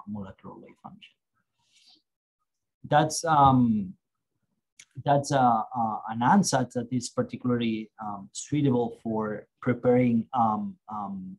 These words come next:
initial states, time dependent, uh, to, for solving the time dependent Schrodinger equation. Um, it's, it's extremely, uh, par-, it's highly parallelizable, and we use, we use these ansatz mainly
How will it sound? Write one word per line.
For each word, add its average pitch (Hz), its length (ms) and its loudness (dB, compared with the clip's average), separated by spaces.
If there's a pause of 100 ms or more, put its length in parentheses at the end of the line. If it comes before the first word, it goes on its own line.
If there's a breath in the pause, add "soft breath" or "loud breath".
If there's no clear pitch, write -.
(180)
initial 127 440 -2
states, - 540 -6
time 127 320 -4
dependent, 123 580 -4 (100)
uh, 120 140 -20
to, - 80 -20 (160)
for 127 120 -2
solving 127 380 -2
the 117 100 -2
time 127 280 -4
dependent 135 480 -8
Schrodinger 120 400 -4
equation. 165 540 -10 (760)
Um, 107 680 -2 (1200)
it's, 143 400 -4
it's 143 260 -2
extremely, 131 1080 0
uh, 101 420 -4 (360)
par-, - 300 0
it's 139 160 -6
highly 131 280 0
parallelizable, 135 920 -2 (320)
and 139 400 -4
we 160 140 2
use, 170 560 -2
we 156 60 -2
use 165 200 -2 (180)
these 131 220 -2
ansatz 123 560 -2
mainly 120 460 -2